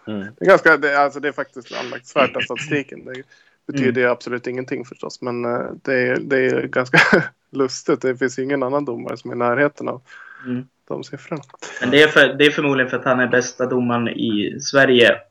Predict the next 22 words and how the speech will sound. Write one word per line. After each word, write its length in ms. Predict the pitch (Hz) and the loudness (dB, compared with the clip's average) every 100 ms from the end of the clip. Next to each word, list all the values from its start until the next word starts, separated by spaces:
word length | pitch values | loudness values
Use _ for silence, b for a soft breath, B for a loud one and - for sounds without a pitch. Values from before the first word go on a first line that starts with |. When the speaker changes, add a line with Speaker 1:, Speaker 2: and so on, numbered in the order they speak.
| _ - | _ -8
Speaker 3:
som 280 | - 123 | -2 0
inte 320 | 131 123 117 127 | 0 0 -2 2
faller 420 | 131 131 110 110 | 4 4 2 0
för 440 | - 104 107 - - _ - | 0 0 0 -4 -10 _ -2
tryck 180 | 120 | -2
från 180 | - 113 | 0 -2
storlagen. 500 | 110 120 120 120 107 - _ _ b b | 0 2 4 4 0 -6 _ _ b b
Det 80 | 139 | 4
är 60 | 135 | 8
min 160 | 127 | 8
analys. 580 | 120 120 120 117 - - - | 6 6 4 2 -2 -6 -2
Speaker 1:
Mm, 440 | 175 - 208 - 214 - - | 2 4 4 4 2 0 2
ja. 240 | 123 151 - - 139 | 2 2 -4 -4 4
Speaker 2:
Ja, 400 | 143 165 175 175 - | 6 8 6 2 -6
ja. 360 | 147 160 175 165 _ - | -2 0 -2 -4 _ -4
Speaker 1:
En 140 | 139 | 0
bra 100 | 120 | 4
Speaker 2:
Det 60 | 151 | 6
är 20 | |
Speaker 1:
analys. 60 | 143 | 6
Speaker 2:
möjligt. 460 | 131 113 - - _ _ _ | 4 2 -4 -20 _ _ _
Speaker 3:
Ja. 360 | 143 127 139 | 0 0 0